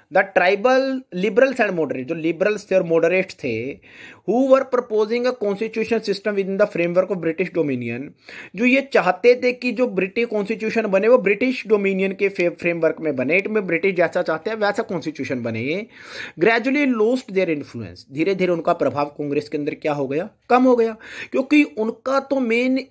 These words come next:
एम कंप्लीट इंडिपेंडेंस था ही नहीं, इस कारण उनका प्रभाव कम हुआ। In December nineteen twenty-nine, under the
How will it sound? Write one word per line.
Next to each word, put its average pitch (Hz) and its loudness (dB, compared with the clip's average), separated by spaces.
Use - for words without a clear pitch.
एम 226 4
कंप्लीट 254 -2
इंडिपेंडेंस 220 0
था 226 2
ही 247 4
नहीं, 226 0
इस 165 -4
कारण 160 4
उनका 170 -2
प्रभाव 160 0
कम 165 -4
हुआ। 160 -10
In 240 4
December 226 2
nineteen 208 2
twenty-nine, 170 -2
under 185 -2
the 196 -2